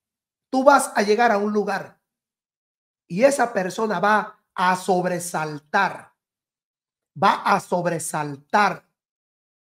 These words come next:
Y esto habla, escorpiano, escorpiana. Hay momentos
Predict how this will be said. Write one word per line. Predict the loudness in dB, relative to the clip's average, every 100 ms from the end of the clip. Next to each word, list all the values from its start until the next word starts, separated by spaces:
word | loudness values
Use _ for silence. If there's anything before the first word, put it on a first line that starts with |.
| _ _ _ _ _ _ _ -6
Y | 2
esto | 2 4 6 6
habla, | 6 0
escorpiano, | -8 -12 -8 -8 -8 -8 -6 -6
escorpiana. | -12 -12 -14 -14 -10 -8 -8 -12 -20 _ _ _ _ _ _ _ _ _ _ _ _ _ _ _ _ _ _ _ _ _ _ _ _ _ _ _ _ -6
Hay | -4 -2
momentos | -4 -4 -8 -12 -18 -18 -20 _